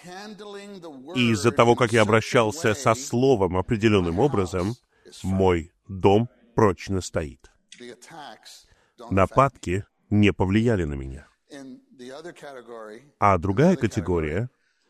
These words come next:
Speaker 1: category, I hear the word,
Speaker 2: я слышу слово,
Speaker 1: but the result is,
Speaker 2: но
Speaker 1: the word
Speaker 2: результат
Speaker 1: has no
Speaker 2: таков,
Speaker 1: positive
Speaker 2: что слово не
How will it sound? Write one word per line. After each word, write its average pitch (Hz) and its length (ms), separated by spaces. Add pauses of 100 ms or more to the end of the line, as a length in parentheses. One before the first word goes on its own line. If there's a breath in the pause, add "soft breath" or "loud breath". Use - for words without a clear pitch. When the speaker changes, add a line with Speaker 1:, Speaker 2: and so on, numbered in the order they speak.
(300)
Speaker 1:
category, - 0
I 147 180
hear 226 280
the 220 120
word, 196 580
Speaker 2:
я 107 260
слышу 127 520
слово, 78 600 (220)
Speaker 1:
but 156 200
the 160 100
result 220 500
is, 180 320
Speaker 2:
но 104 300
Speaker 1:
the 120 80
word 113 80
Speaker 2:
результат 113 580
Speaker 1:
has - 120
no 143 200
Speaker 2:
таков, 135 400
Speaker 1:
positive 135 260
Speaker 2:
что 113 320 (280)
слово 120 500 (180)
не 131 340